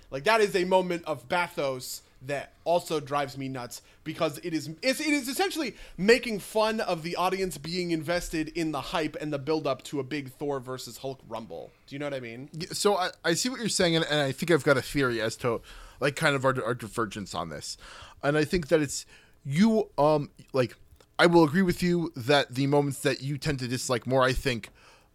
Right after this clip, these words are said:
Speaker 2: um, are, like, harder undercuts. But, um, I think the difference is, is I thought a lot of these moments in, in Aquaman weren't that funny. And so
Speaker 1: Oh,
Speaker 2: I think
Speaker 1: okay.
Speaker 2: that's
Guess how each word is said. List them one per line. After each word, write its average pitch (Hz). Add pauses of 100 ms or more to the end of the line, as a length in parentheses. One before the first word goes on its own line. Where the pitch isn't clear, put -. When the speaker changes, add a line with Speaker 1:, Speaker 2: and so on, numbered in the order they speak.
(120)
Speaker 2:
um, 101 (240)
are, 131
like, 120
harder 156 (100)
undercuts. 156 (840)
But, 160 (340)
um, 123
I 147
think 196
the 139
difference 147
is, 185
is 151 (120)
I 135
thought 170
a 139
lot 131
of 131
these 135
moments 127
in, 131
in 107
Aquaman 156 (220)
weren't 127
that 131
funny. 85 (520)
And 135
so 151
Speaker 1:
Oh, 139
Speaker 2:
I 175
think 175
Speaker 1:
okay. 175
Speaker 2:
that's 151